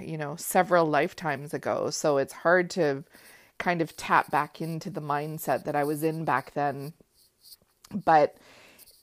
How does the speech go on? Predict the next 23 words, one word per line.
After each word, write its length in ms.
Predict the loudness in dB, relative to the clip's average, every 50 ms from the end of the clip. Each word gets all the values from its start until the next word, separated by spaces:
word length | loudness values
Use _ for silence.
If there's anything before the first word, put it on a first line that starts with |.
| _ _ 6
every 340 | 6 6 6 2 0 0 2
now 260 | 2 4 4 4 4
and 160 | 2 0 0
then, 460 | 2 2 2 0 -2 -4 -6 -8 -4 -2
especially 600 | -2 -2 -2 0 2 2 2 2 0 -2 -4 -4
particularly 680 | -2 -2 -2 -2 -2 -4 -2 -2 -2 -2 -2 0 -2 -2
in 80 | -2 0
the 80 | 0
last 260 | 0 0 0 -2 -4
couple 240 | -6 -6 -4 -4 -4
of 140 | -4 -4 -4
years, 420 | -2 0 0 0 0 0 0 0
I've 200 | 0 0 0 0
been 120 | -2 0 0
online 440 | 0 0 2 0 0 0 0 0 -2
a 60 | 0
lot 280 | 2 2 2 2 0
more 240 | -2 -4 -4 -2 -2
with 180 | -2 -2 -2 -4
a 60 | -2
lot 220 | 0 0 0 0
more 160 | -2 -6 -8 -8
parents, 800 | -8 -8 -6 -4 -4 -4 -4 -6 -8 -12 -12 -12 -12 -12 -12